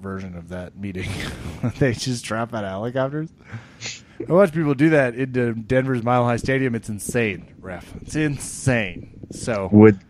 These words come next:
Speaker 2: love to see it myself. But, yeah, so that, I mean, it, listen, you can't go anywhere without U F C happening. And that's amazing. You can't go anywhere without catch wrestling happening and people,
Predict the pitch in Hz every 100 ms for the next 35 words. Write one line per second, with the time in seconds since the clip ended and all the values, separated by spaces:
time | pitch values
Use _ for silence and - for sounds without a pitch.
0 | - 113 110 107 95 95 - 90 - 87
1 | 92 78 - - - - - - - -
2 | 95 90 - - - - 170 190 175 117
3 | 127 139 - 107 123 117 110 113 117 117
4 | 95 87 107 117 - 139 123 117 95 107
5 | 98 95 92 92 90 98 90 - 87 85
6 | 78 - 90 98 - - - 113 117 113
7 | 98 92 71 113 123 156 127 139 123 127
8 | 120 117 110 104 - 113 113 104 113 113
9 | 101 87 85 82 82 80 80 107 107 117
10 | 107 104 95